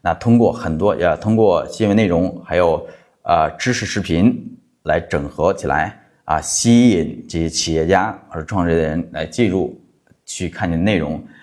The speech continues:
啊，我是如何实现的，啊，呃，市场策略是怎样的，现状是怎样，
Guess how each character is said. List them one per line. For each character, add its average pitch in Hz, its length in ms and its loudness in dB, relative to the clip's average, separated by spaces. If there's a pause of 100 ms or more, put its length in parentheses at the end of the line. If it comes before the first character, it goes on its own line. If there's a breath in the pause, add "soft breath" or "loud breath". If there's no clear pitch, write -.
(220 loud breath)
啊， 80 160 2
我 78 160 -2
是 87 140 -4
如 90 160 2
何 104 120 -4
实 85 240 -6
现 120 280 2
的， - 200 -8 (340 loud breath)
啊， 76 220 -6 (240)
呃， 73 220 -2
市 - 180 -6
场 98 160 2
策 139 220 0
略 131 140 2
是 95 100 -8
怎 85 160 -2
样 92 160 0
的， 73 160 -2
现 127 260 2
状 123 220 4
是 101 100 -8
怎 82 140 0
样， 85 340 -4